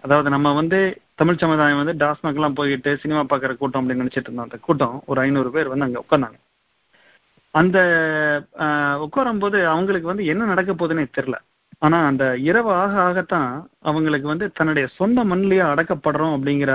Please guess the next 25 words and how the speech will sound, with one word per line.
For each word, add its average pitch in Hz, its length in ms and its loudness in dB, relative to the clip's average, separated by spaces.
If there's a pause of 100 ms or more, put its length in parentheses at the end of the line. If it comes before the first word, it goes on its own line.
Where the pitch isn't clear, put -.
(120)
அந்த 135 220 0 (400)
அச்சம் 165 320 0
வந்து 160 220 0
வர 139 200 2 (100)
ஆரம்பிச்சு. 120 440 -10 (760)
ஏன்னா 160 260 6
நிறைய 170 320 0
பேர் 196 160 0
வர 160 220 0
கூட்டத்தை 190 380 -4
வந்து 156 240 -2
அவு-, 143 280 -4
அவுட்டர்லயே 151 500 -2
நிறுத்திட்டாங்க. 135 580 -6 (180)
ஏன்னா 175 140 -2
இதெல்லாம் 214 260 2
வந்து 208 220 -2 (520)
காவல்துறையா 202 540 0
பண்ணல, 143 340 -6
காவல்துறைக்கு 160 480 -4
என்ன 185 140 -4
சொல்றாங்களோ 214 340 -2
அதான் 165 260 -2
பண்றாங்க 131 240 -6
அவங்க. - 200 -20